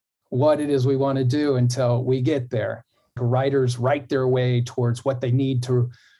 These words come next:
to write. And I know in those moments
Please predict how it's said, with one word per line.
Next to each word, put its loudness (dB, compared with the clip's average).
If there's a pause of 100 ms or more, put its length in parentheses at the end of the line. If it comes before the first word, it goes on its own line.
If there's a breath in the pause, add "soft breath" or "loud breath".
(140 loud breath)
to -4
write. -2 (880)
And -2
I -2
know 2
in 0
those 0
moments -2